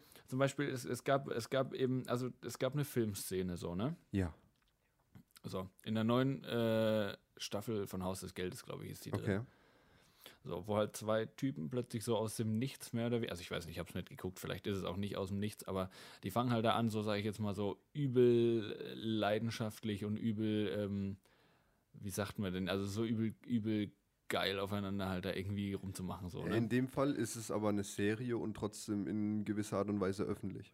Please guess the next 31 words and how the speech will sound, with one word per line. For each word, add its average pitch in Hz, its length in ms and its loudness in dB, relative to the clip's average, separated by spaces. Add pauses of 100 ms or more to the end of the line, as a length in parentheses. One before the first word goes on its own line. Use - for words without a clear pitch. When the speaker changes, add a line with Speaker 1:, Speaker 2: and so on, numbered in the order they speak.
(100)
Speaker 2:
meiner 98 220 4
Meinung 87 280 -2
nach. - 180 -12 (720)
Speaker 1:
Ja, 151 260 6
klar, 139 180 2
aber 117 180 2
so, 117 160 2
wenn 135 140 4
ich 151 100 0
das 139 200 0
jetzt 135 180 0
so 107 100 -2
sehe, 110 400 2 (640)
so, 117 140 0
das 123 200 2
ist 131 160 -2
jetzt, 135 200 0
das 123 120 0
ist 123 140 -2
jetzt 135 220 0
nicht, 151 420 2
es 123 160 -6
ist 131 140 -2
jetzt 131 200 2
nix, 135 360 0
was 120 180 0
ich 123 100 -2
jetzt 123 160 -2
irgendwie 117 280 0
pleasing 120 640 0
find, 92 400 -4